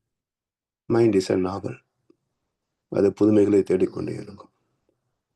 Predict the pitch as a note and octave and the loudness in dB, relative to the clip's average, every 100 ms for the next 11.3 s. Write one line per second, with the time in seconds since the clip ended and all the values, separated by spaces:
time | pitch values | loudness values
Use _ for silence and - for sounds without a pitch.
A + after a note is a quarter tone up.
0 | _ _ _ _ _ _ _ _ _ _ | _ _ _ _ _ _ _ _ _ _
1 | _ _ - G#2+ C3 - F3+ F3+ E3 C#3 | _ _ 0 2 2 2 2 4 2 0
2 | C3+ A#2+ B2 B2+ B2 A2 G2 F2+ - G1+ | -2 -2 -2 0 -2 -2 -6 -8 -14 -16
3 | - A#2 A#2+ B2+ C3 B2+ - _ _ _ | -8 -6 -4 -2 -2 -4 -10 _ _ _
4 | _ _ _ _ _ _ - B2 C3 C3 | _ _ _ _ _ _ -2 0 2 -2
5 | A#2+ - _ A#2 A2 A2 F#2 - - _ | -6 -12 _ -12 -10 -8 -8 -12 -18 _
6 | A#2 G#2+ G2+ G#2 G#2+ G#2+ G2+ F2 F#2+ G2+ | -6 -4 -2 0 0 0 -2 -6 -6 -4
7 | G#2 G2+ - _ _ _ _ _ _ _ | -4 -6 -12 _ _ _ _ _ _ _
8 | _ _ _ _ _ _ _ G2+ F#2 F#2+ | _ _ _ _ _ _ _ -4 -4 -2
9 | G#2 F#2 - - _ _ _ _ _ _ | -4 -4 -10 -20 _ _ _ _ _ _
10 | _ _ _ _ - A#2 C#3+ C#3 A2+ A#2 | _ _ _ _ 0 2 4 2 0 -2
11 | D#3 D3+ D3+ | -2 -4 -4